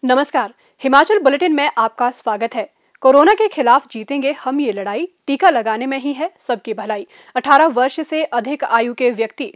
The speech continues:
टीकाकरण के लिए पंजीकरण करवाएं। पंजीकरण के लिए डब्ल्यू डब्ल्यू डब्ल्यू डॉट कोविन डॉट जी ओ वी डॉट इन अथवा सेल्फ रजिस्ट्रेशन डॉट कोविन डॉट जी ओ वी डॉट इन पर लॉगिन कर अपना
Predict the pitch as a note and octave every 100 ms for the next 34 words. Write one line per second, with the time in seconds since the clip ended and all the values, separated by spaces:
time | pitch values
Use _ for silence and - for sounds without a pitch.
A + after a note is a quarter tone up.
0 | - C4 C#4+ D4 D#4+ E4 C#4 D#4 D#4 G#3
1 | G#3 A3 A3 A#3+ A#3 B3 F4+ - _ _
2 | C4 B3 C4 A#3+ C#4 D#4+ C#4 D#4 G4+ _
3 | - B3+ C#4+ F#4+ D#4 A3+ G#3+ G#3+ A#3 A3
4 | C#4+ C4 B3+ B3+ D4 - - C4 D#4 C4
5 | G#3+ G#3 - A3 G#3+ A3 D4 _ G#3+ A3
6 | - B3 E4 - _ - B3 - C#4+ E4
7 | - D4+ E4+ D4 C4+ - D#4 D4+ D#4+ A#3
8 | G3 C4 D4+ - - C#4+ E4 F4 B3+ A#3+
9 | A#3 - C4+ C4 D4 A3+ G#3 G#3 - C4
10 | D4 C#4+ D4 A#3 G#3 A3 G#3+ C4+ A3 _
11 | _ - C#4+ D4 D#4